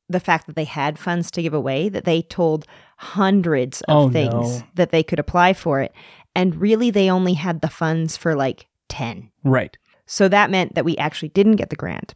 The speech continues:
Speaker 1: But now the
Speaker 2: Oh.
Speaker 1: idea was set, and we had written the grant based on the, okay, so if we bring in this many artists, we'll pay them like this with the grant money. We'll bring in our writer and have them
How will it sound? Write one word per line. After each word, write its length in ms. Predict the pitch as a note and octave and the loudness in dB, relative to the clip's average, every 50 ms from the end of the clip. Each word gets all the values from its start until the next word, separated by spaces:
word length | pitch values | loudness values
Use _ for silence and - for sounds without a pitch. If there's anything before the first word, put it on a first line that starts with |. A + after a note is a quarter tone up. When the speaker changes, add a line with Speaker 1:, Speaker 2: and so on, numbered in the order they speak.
| _ _ | _ _
Speaker 1:
But 180 | - E3+ - _ _ _ _ _ _ - | -2 -2 -2 _ _ _ _ _ _ -6
now 380 | F#3 F3+ F#3 F#3 F#3+ G3 G#3 | -2 -2 0 0 2 2 2
the 140 | G#3 G#3 G3 | 2 2 2
Speaker 2:
Oh. 40 | F3+ | 2
Speaker 1:
idea 440 | F3 F3 - F#3+ F#3+ F#3 F3 E3 E3 | 0 0 -2 0 0 2 2 0 0
was 560 | D3+ E3 D#3+ D3+ D3+ D3+ C#3+ - - - - _ _ | 0 -2 -2 -2 -2 -4 -6 -10 -14 -18 -20 _ _
set, 600 | - - - - - - G3 D#3+ - - - - - _ | -14 -12 -10 -6 0 2 2 2 2 0 -4 -14 -8 _
and 260 | D#3+ D#3+ D#3+ D#3+ C#3+ | -4 -2 -2 -4 -4
we 380 | C#3+ E3+ D#3 D3+ D#3 D#3 D3+ - - | -4 -2 -2 0 -2 -2 -4 -4 -8
had 340 | - - F3+ F#3 D#3+ D3 C#3+ | -10 -6 -6 -6 -6 0 2
written 220 | G3 G#3+ G#3 G#3+ | 2 4 4 4
the 60 | G3+ F#3+ | 4 4
grant 420 | D#3 D#3+ F3 E3+ E3+ E3 F3 - _ _ | 2 2 2 4 4 2 0 -4 _ _
based 380 | - F3 F3 F3 F#3 - - - - | 2 4 4 4 2 0 -6 -6 -2
on 320 | E3 E3+ E3+ E3 E3+ D#3+ D3 | -2 0 0 0 0 -2 -2
the, 220 | E3 D#3+ D3+ - - | -2 -2 -2 0 0
okay, 380 | G3 G3+ - - F#3 C#3+ B2 | 0 0 0 -2 -4 -4 -4
so 160 | C3 - - F3 | -4 -2 -2 -2
if 160 | E3 - - | -2 0 -2
we 100 | F3 F3+ | -2 -2
bring 360 | D3+ - F#3 G3 G3+ G#3 G#3 | -2 2 4 4 6 6 4
in 300 | F#3+ F3 E3+ E3+ F3 E3+ | 4 2 2 2 0 2
this 200 | D3+ D#3 D3+ - | 0 0 -2 0
many 220 | - D#3+ D#3 D#3 D3 | -4 -2 -2 0 0
artists, 400 | D3 D3 C#3+ D3+ D3 - - - | 0 0 0 0 -2 -4 -8 -6
we'll 100 | D3 C#3 | -8 -6
pay 220 | - - E3 D#3+ | -2 0 0 0
them 160 | E3 E3 E3 D#3+ | 0 -2 -2 -2
like 200 | D3+ C#3 C3+ - | -4 -4 -4 0
this 240 | - G3+ G3 - - | 0 0 0 0 -6
with 100 | F#3+ - | -8 -8
the 60 | F3+ | -4
grant 260 | - F3 E3 D#3+ - | -2 0 0 0 0
money. 320 | D#3 E3 D#3+ D#3 D#3 D#3+ - - - - - - - _ | 0 0 0 0 -2 -4 -6 -10 -20 -20 -20 -20 -12 _
We'll 420 | F3 F3+ E3+ E3 D#3+ D#3 D3+ D#3 - - _ _ _ _ _ _ | -2 0 0 0 0 -2 -4 -6 -10 -16 _ _ _ _ _ _
bring 200 | - G#3 G3 F#3 | 2 2 4 2
in 360 | F3+ F3 F3 F3 F3 E3+ D#3+ _ _ | 0 0 -2 -4 -4 -6 -8 _ _
our 480 | - D#3+ D3+ D#3 D3+ C#3+ C#3+ C#3+ D3+ - _ _ _ _ _ _ _ _ _ _ | -2 -2 0 0 0 -2 -2 -4 -6 -10 _ _ _ _ _ _ _ _ _ _
writer 600 | E3 D#3 F#3 F#3 F#3+ G3 F3 F3 E3+ E3+ E3+ E3 - | -2 2 2 4 4 4 4 2 2 2 0 0 -2
and 160 | E3 D#3+ D#3+ | -2 -6 -6
have 420 | - - - D#3 D#3+ D3+ C#3+ D3 - | -8 -6 -4 -4 -4 -4 -6 -6 -4
them 480 | E3 D#3 D3+ D3+ D#3 D#3+ D#3+ D#3 D3+ | -2 -2 0 0 -2 -2 -2 -2 -4